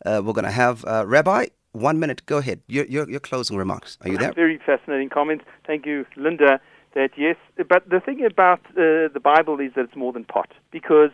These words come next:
Speaker 2: um, at the beginning, now you asked me, is it fact or opinion? It's both. What's the opinion? Do we want the Bible? Do we want to have guidance from a creator? That's an essential point. Do we want to be guided? When we buy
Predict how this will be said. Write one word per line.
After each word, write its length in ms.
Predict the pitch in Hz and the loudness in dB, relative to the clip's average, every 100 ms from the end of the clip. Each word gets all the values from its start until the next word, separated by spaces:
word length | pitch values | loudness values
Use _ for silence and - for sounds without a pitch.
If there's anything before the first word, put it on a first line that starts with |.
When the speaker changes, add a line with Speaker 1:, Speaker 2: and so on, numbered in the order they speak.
| _ | _
Speaker 2:
um, 540 | 156 135 139 135 135 - | -4 -2 0 -2 -6 -6
at 120 | 131 | -8
the 60 | 135 | -8
beginning, 480 | 143 196 175 170 - _ _ | -4 -2 -2 -6 -10 _ _
now 160 | 147 156 | 2 4
you 160 | 151 | 4
asked 300 | 139 151 - | 4 2 0
me, 200 | 151 143 | -6 -6
is 60 | 120 | -6
it 80 | 117 | 0
fact 240 | 156 151 143 | 0 2 0
or 140 | 127 | 0
opinion? 420 | 123 160 156 147 | 0 -2 0 -2
It's 280 | 139 _ _ | -4 _ _
both. 220 | 214 196 - _ - | 6 6 4 _ -6
What's 240 | 214 - | -6 -2
the 80 | 214 | -4
opinion? 460 | - 143 120 95 92 _ | -2 -6 -6 -8 -14 _
Do 160 | 220 240 | -8 -6
we 220 | 214 180 | -6 -10
want 420 | 120 123 127 - | 0 2 2 -2
the 80 | - | -4
Bible? 420 | 107 95 92 90 _ | -2 -2 -6 -14 _
Do 120 | 226 | -8
we 320 | 240 233 233 - _ | -6 -6 -8 -16 _
want 320 | 143 190 202 | -2 0 0
to 120 | - | -6
have 280 | 165 147 131 - _ _ - | -2 0 0 -2 _ _ 0
guidance 400 | 147 147 135 123 - | 4 4 2 -6 -6
from 340 | 127 117 117 - - | -2 0 -2 -8 -10
a 80 | |
creator? 580 | 131 - 127 107 101 - - _ | -6 -6 0 0 0 -8 -14 _
That's 160 | 202 - | -6 -4
an 80 | 214 | -12
essential 440 | - 220 220 220 | -6 -6 -6 -10
point. 340 | - 196 143 - _ | -4 -4 -4 -10 _
Do 120 | 220 285 | -2 0
we 140 | 247 | 0
want 300 | 180 196 202 | 0 0 -2
to 80 | 165 | -12
be 140 | 170 | -14
guided? 420 | 151 - 110 - - | -4 0 0 -2 -4
When 160 | 208 | -2
we 100 | 208 | -2
buy 400 | - 196 220 226 | 0 2 4 2